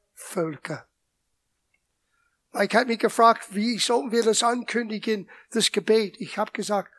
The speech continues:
"Ganz einfach Gebet." Wir wollen für die Ukraine beten, aber wir wollen auch für die Russen beten. Wir wollen für die Europäer beten.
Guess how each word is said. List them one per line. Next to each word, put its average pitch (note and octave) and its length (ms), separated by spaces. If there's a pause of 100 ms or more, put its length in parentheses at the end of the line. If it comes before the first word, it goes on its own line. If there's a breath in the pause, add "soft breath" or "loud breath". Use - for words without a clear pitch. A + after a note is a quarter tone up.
(140 soft breath)
"Ganz A3 240
einfach G3 380
Gebet." F#3+ 480 (4000)
Wir G#3+ 440
wollen A#3+ 300
für G3+ 160
die A3+ 220
Ukraine G#3+ 540
beten, A#3 400
aber G#3 220
wir F#3+ 180
wollen A3 300
auch A#3 260
für - 140
die G#3+ 80
Russen B3+ 420
beten. F#3+ 440 (480 soft breath)
Wir A3+ 180
wollen A#3 260
für B3 160
die A#3 140
Europäer A#3+ 580
beten. G3+ 580